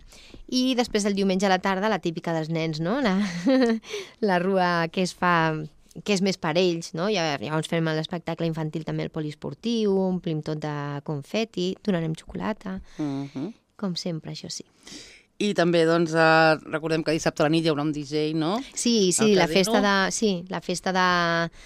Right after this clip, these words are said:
Speaker 1: de la nit també es, es, en comptes de tenir orquestra, que d'uns anys amb aquesta part sempre hem estat tenint orquestres i, i, bueno,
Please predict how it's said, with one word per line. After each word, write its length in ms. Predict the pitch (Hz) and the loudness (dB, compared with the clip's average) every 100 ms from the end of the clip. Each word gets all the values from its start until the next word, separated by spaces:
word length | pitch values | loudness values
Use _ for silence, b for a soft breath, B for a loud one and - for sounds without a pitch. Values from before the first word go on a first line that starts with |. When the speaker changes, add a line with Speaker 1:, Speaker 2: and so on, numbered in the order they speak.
| B B - 190 | B B 0 0
Speaker 1:
de 160 | 190 185 | 2 2
la 140 | 185 | 4
nit 240 | 190 208 | 4 4
també 340 | 208 185 190 165 | 2 4 4 2
es, 140 | 156 | -2
es, 800 | - 123 131 - - - - - - | -8 -12 -12 -10 -10 -10 -14 -14 -10
en 160 | 175 170 | -8 -2
comptes 300 | 220 226 254 | 0 0 0
de 100 | 247 | 2
tenir 240 | 233 226 | 4 6
orquestra, 500 | 214 226 233 - 185 | 6 4 4 2 -2
que 260 | 185 170 160 | 0 0 0
d'uns 260 | 170 190 190 | 2 4 4
anys 160 | 185 | 4
amb 140 | 190 185 | 2 2
aquesta 320 | 180 - 175 | -2 -2 2
part 280 | 196 175 B B B - | 4 4 B B B 0
sempre 300 | 220 202 202 | 2 4 4
hem 100 | 196 | 4
estat 260 | 190 180 | 0 -2
tenint 300 | 190 185 185 | 0 2 4
orquestres 640 | 185 - 220 214 190 160 - | 2 4 2 2 0 -2 -2
i, 520 | 202 190 175 170 165 - | -2 -2 -2 -2 -4 -4
i, 280 | 190 165 160 | -4 -4 -2
bueno, 300 | 214 226 156 | 0 0 -2